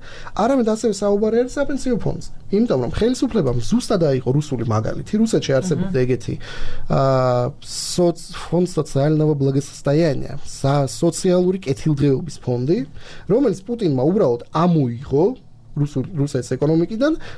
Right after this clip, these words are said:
Speaker 1: და პირდაპირ გადაისროლა უკრაინაში ომის დასაფინანსებლად. მიახლოებით იგივე სქემით, იგივე სცენარით მოქმედებს ქართული ოცნება, რომელმაც აიღო საპენსიო ფონდი და ეცდება, რომ ორი ათას ოცდაოთხი წლის არჩევნები დააფინანსოს ამ,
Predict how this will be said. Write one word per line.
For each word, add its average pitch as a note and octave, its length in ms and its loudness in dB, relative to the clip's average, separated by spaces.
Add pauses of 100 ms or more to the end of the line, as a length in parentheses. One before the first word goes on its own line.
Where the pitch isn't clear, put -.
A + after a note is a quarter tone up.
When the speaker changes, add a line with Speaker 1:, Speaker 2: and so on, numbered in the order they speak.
Speaker 1:
და F4+ 120 2
პირდაპირ B3 540 0
გადაისროლა E3+ 580 2
უკრაინაში E3+ 480 0
ომის F#3 200 0
დასაფინანსებლად. C3 760 -2 (280)
მიახლოებით A3+ 800 2
იგივე G#3+ 480 2
სქემით, C#3+ 580 0
იგივე D3+ 320 0
სცენარით C3+ 760 0 (220)
მოქმედებს F3+ 500 0
ქართული C3+ 440 0
ოცნება, G#3+ 400 0
რომელმაც E3+ 300 2
აიღო F3+ 300 2
საპენსიო B2 520 -2
ფონდი F3+ 260 2
და C4+ 140 2
ეცდება, A3+ 320 0
რომ C3+ 160 0
ორი D#3 200 2
ათას B2 200 -6
ოცდაოთხი B2+ 400 -2
წლის A#2 220 -8
არჩევნები D3 600 0 (380)
დააფინანსოს F#3+ 840 0 (100)
ამ, G#3 300 2